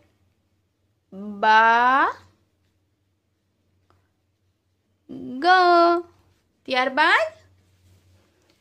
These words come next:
બ ક રને દીર્ઘઈ રી. ચાલો, તમે પણ મારી સાથે લખો. બ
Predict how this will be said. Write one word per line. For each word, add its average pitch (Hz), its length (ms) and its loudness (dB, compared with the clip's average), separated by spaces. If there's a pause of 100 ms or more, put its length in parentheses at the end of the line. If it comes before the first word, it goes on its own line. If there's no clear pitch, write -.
(500)
બ 214 100 -10 (2000)
ક - 40 -4 (1200)
રને 254 380 -2
દીર્ઘઈ 277 560 2 (640)
રી. 403 540 6 (960)
ચાલો, 269 280 4
તમે 247 320 -2
પણ 302 200 0
મારી 311 220 0
સાથે 339 340 0
લખો. 359 360 2 (1900)
બ 196 80 -8